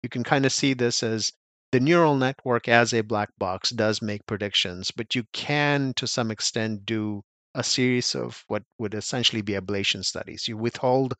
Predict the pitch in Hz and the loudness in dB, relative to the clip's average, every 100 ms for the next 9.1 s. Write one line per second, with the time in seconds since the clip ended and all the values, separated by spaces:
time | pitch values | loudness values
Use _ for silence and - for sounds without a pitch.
0 | _ - 139 - 117 110 - 107 110 - | _ -6 -2 -2 -4 -6 -10 -4 -2 2
1 | 170 - 151 139 123 120 117 113 104 107 | 2 4 6 8 8 6 2 0 0 -2
2 | - _ _ 131 123 117 123 110 110 _ | -2 _ _ 2 4 4 2 0 -6 _
3 | - 127 - 107 95 104 98 - 107 202 | -4 -2 2 0 0 -4 -4 -6 -2 0
4 | 240 139 110 107 - _ _ - 123 - | 4 4 4 2 2 _ _ 2 2 4
5 | 143 139 143 147 - _ - 123 117 120 | 4 4 4 0 -6 _ -6 0 2 4
6 | 135 127 110 104 - 87 87 185 - _ | 2 2 4 4 4 -6 -8 -10 -16 _
7 | _ _ - 123 110 - 151 160 135 123 | _ _ -6 -4 -2 8 10 10 6 0
8 | 117 107 107 98 - - _ _ _ - | 0 0 -2 -2 -2 -2 _ _ _ 4
9 | 107 | 4